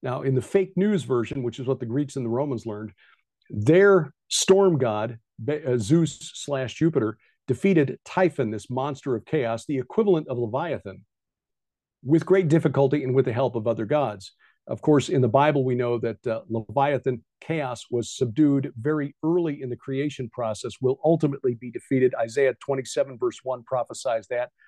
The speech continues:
I think Revelation twenty-one verse one, when the sea is no more, the sea being the Old Testament representation of chaos, yeah, is done away with. I think that's when chaos, Leviathan, is finally subdued.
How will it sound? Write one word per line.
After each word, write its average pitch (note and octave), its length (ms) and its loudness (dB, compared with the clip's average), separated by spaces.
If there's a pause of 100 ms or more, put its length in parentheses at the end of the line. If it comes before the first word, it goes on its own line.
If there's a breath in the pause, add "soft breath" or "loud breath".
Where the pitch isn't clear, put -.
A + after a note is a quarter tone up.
(160 soft breath)
I D3 180 0
think C#3 220 -2
Revelation C3 540 -2
twenty-one C3 500 -4
verse A2+ 240 -4
one, C3+ 300 -2
when A2+ 160 -2
the A2 80 -6
sea E3 560 -2
is D3 240 -2
no B2 220 -2
more, G#2+ 360 -6 (440)
the B2+ 80 -2
sea F3 340 0
being C3+ 180 2
the B2+ 100 0
Old C3 200 2
Testament C3 400 -2
representation A#2+ 720 -4
of G2+ 100 -4
chaos, G#2+ 440 -4 (400 soft breath)
yeah, B2+ 200 0
is B2 200 0
done C3+ 180 2
away C3 220 2
with. A#2 180 -4
I A#2+ 80 -6
think B2+ 220 -6
that's C#3+ 240 -2
when B2+ 240 -4 (340)
chaos, C#3 480 -2
Leviathan, B2 720 -6 (440)
is A#2+ 140 -4
finally D3+ 400 4
subdued. A2 480 -2